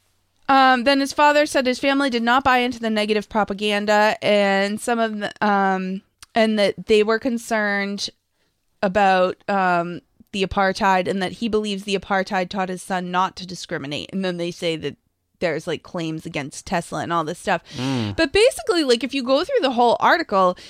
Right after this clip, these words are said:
Speaker 1: it pretty much seems to me that,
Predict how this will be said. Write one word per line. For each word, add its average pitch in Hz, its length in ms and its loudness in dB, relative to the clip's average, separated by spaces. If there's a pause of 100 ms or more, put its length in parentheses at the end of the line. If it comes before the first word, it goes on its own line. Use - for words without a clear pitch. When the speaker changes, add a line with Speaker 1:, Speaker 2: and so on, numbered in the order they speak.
(160)
Speaker 1:
it - 280 -2
pretty - 260 -6 (160)
much - 340 -4
seems 277 500 -4
to 233 100 -4
me 233 520 -2 (120)
that, 208 640 2